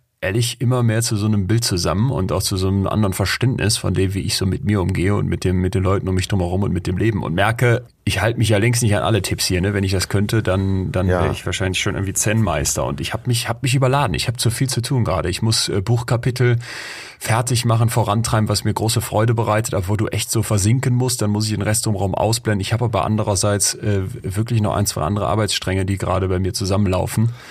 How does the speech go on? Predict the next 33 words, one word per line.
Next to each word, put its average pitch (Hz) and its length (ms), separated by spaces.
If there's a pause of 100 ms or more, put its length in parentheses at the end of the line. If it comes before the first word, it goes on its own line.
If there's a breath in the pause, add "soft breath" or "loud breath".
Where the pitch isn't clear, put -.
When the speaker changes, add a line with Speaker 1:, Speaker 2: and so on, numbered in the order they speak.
(220 loud breath)
Speaker 2:
Aber 113 140
das 120 160
wäre 135 180
auch 127 120
so - 80
eine 131 140
Frage 139 360
gewesen. 82 380
Dieses, 101 260
äh, 92 220
Buchprojekt, 95 680
macht - 220
dir 92 300 (160)
Spaß 85 480
oder 82 180
ist - 160
das 78 240 (1000 loud breath)
eine 117 260
lästige 113 420
Pflicht? - 520 (200)
Speaker 1:
Ich - 100
denk 95 220
grad 95 200
irgendwie 95 300
an 92 160
so, 90 460
an 92 160
diese 92 220
Szene 110 440
bei, 87 580 (640 loud breath)
äh, 92 180
Killing 101 420
Bill, 95 280